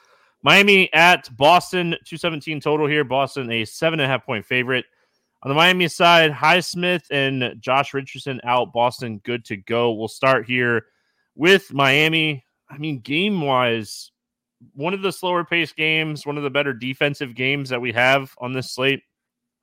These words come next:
We saw Tyler Herro chucking. Um, I think that's something we needed to at least mention. What are your thoughts here on the Heat?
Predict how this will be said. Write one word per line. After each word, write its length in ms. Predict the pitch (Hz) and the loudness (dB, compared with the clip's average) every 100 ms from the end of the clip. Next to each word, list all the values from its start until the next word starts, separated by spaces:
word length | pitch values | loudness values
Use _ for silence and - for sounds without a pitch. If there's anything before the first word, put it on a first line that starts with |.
| _ _ _ - | _ _ _ -10
We 100 | 139 | -8
saw 220 | 127 185 | 0 0
Tyler 360 | - 147 160 151 | 2 2 2 0
Herro 340 | 127 147 135 | 0 0 0
chucking. 520 | - - 135 156 147 139 _ _ _ _ | -2 -2 0 0 -4 -6 _ _ _ _
Um, 440 | 113 110 107 104 104 | -4 -2 -2 -6 -8
I 120 | 113 | -8
think 200 | 113 113 | -8 -4
that's 240 | 120 123 | -2 -2
something 300 | 135 123 127 | -6 -8 -8
we 120 | 123 123 | -8 -6
needed 320 | 123 123 110 | -4 -6 -4
to 260 | 117 110 110 | -4 -4 -6
at 120 | 110 | -10
least 260 | 117 120 - | -12 -14 -14
mention. 560 | 113 117 123 147 135 131 _ _ _ _ | -10 -10 -8 -6 -6 -8 _ _ _ _
What 140 | 131 | -4
are 40 | 156 | -2
your 120 | 156 | -4
thoughts 380 | - 135 123 - | 0 0 0 -6
here 260 | 123 117 | -6 -4
on 180 | 107 113 | -4 -6
the 60 | 98 | -8
Heat? 380 | 110 104 - | -12 -14 -14